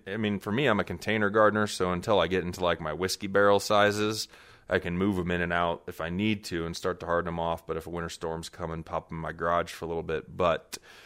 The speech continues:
uh, we'll see. We'll see. God, I still gotta come up with that plan. Who's got some recommendations, man? Comment on this episode for, uh, I might try Colo-, a Colorado outdoor cut that you like that finishes, uh,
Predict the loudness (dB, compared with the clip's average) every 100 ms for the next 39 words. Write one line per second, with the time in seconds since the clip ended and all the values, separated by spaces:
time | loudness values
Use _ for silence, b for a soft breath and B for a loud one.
0 | b b 0 2 4 2 -2 -2 0 0
1 | -2 -8 -10 -6 -2 -2 -4 -12 -8 -6
2 | -2 0 0 0 -2 0 0 0 0 0
3 | 2 2 2 4 4 4 4 4 4 4
4 | 2 -2 -2 -2 -4 -4 -4 -2 -4 -2
5 | -4 -4 0 2 2 0 -2 0 0 -2
6 | b b b b -8 -8 -2 0 0 4
7 | 6 6 4 -2 -6 -8 -4 2 6 10
8 | 10 10 8 6 6 4 6 6 6 4
9 | -4 0 0 0 -4 -2 0 0 -2 -4
10 | -2 0 0